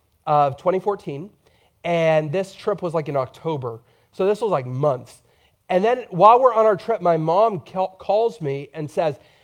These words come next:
"Hey, I'm really sorry about this, but, uh, I've had money that somebody gave me for your wedding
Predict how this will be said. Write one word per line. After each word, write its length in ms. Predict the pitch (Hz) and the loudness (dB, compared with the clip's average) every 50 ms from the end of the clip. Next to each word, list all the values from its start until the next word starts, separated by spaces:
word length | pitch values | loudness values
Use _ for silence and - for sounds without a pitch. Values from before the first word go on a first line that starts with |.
| _ _ | _ _
"Hey, 400 | - 185 190 196 185 180 165 165 - | -2 0 2 4 4 2 0 -2 -4
I'm 240 | 147 156 156 151 147 | -4 -4 -4 -2 -2
really 260 | 156 185 196 202 190 | -2 -2 -2 -2 -4
sorry 380 | - - - 160 170 175 170 | -4 -4 0 0 2 2 2
about 260 | 151 143 143 139 127 113 | 2 0 0 0 0 -2
this, 300 | 131 131 131 123 - - | -4 -4 -4 -6 -8 -12
but, 420 | 131 113 143 139 135 131 - - _ _ _ _ _ - | -8 -4 0 0 0 0 -2 -8 _ _ _ _ _ -2
uh, 140 | 147 147 147 - - | -2 -2 0 2 2
I've 180 | 151 185 208 | 2 2 2
had 420 | 208 202 214 208 202 185 185 160 - - | 4 6 6 6 6 6 2 -4 -12 -10
money 480 | 160 143 139 147 160 175 196 208 214 | -8 -6 -2 0 0 0 0 -2 -4
that 240 | 185 170 147 135 - | -4 -6 -8 -8 -8
somebody 300 | - 185 175 175 180 180 | -8 -6 -4 -4 -4 -4
gave 280 | 147 123 139 147 160 165 | -4 -6 -6 -6 -6 -6
me 200 | 185 185 190 185 | -4 -4 -6 -6
for 180 | - - 165 | -6 -10 -10
your 200 | 143 131 131 127 | -8 -6 -6 -8
wedding 580 | 120 120 127 135 147 160 185 190 190 202 202 | -6 -6 -6 -6 -4 -4 -4 -6 -8 -8 -12